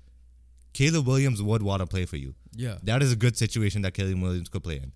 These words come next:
Speaker 2: Except maybe he doesn't wanna go to Minnesota, but that's a different story. <laughs> But in
Speaker 1: Uh,
Speaker 2: terms of, in
Speaker 1: but, like,
Speaker 2: terms of
Speaker 1: you know,
Speaker 2: team, you're with Justin Jefferson,
Speaker 1: but the
Speaker 2: so
Speaker 1: real,
Speaker 2: yeah.
Speaker 1: but rumors are, like, Caleb Williams wants, if the situation is shit, Caleb Williams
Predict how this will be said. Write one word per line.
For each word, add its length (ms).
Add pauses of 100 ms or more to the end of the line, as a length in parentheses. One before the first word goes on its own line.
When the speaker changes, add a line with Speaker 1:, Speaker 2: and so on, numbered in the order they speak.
(340)
Speaker 2:
Except 340
maybe 260
he 60
doesn't 200
wanna 120
go 80
to 40
Minnesota, 420
but 80
that's 120
a 60
different 220
story. 320
<laughs> 40
But 180
in 60
Speaker 1:
Uh, 40
Speaker 2:
terms 120
of, 120
in 100
Speaker 1:
but, 120
like, 100
Speaker 2:
terms 100
of 60
Speaker 1:
you 60
know, 80
Speaker 2:
team, 200
you're 120
with 120
Justin 280
Jefferson, 240
Speaker 1:
but 100
the 140
Speaker 2:
so 60
Speaker 1:
real, 180
Speaker 2:
yeah. 60
Speaker 1:
but 160
rumors 340
are, 180
like, 240
Caleb 280
Williams 300
wants, 320
if 140
the 100
situation 520
is 60
shit, 380
Caleb 240
Williams 400